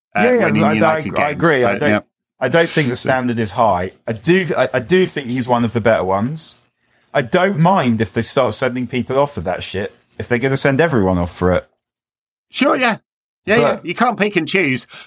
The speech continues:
Speaker 1: Mind you, he is the guy who invented the tossing up the team fouls to give
Speaker 2: And
Speaker 1: someone a yellow card.
Speaker 2: Oh, was that him, Herrera?
Speaker 1: So,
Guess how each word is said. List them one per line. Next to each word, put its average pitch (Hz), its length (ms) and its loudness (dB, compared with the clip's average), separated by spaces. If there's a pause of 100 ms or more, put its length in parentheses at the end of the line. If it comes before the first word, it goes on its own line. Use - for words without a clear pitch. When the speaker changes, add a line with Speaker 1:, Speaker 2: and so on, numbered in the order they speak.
Speaker 1:
Mind 233 260 2
you, 208 140 0
he 214 200 -2
is 233 160 -4
the 208 100 0
guy 185 240 2
who 160 80 0
invented 143 680 -2 (120)
the 120 420 0 (320)
tossing 143 400 0
up 123 180 2
the 107 140 -6
team 123 540 2
fouls 98 760 -6
to 110 100 -8
give - 100 -6
Speaker 2:
And 196 160 2
Speaker 1:
someone 110 260 0
a 107 40 -2
yellow 101 260 -2
card. - 240 0
Speaker 2:
Oh, - 20 0
was 190 120 -2
that 220 180 2
him, 220 120 -2
Herrera? 185 480 0
Speaker 1:
So, 98 140 -10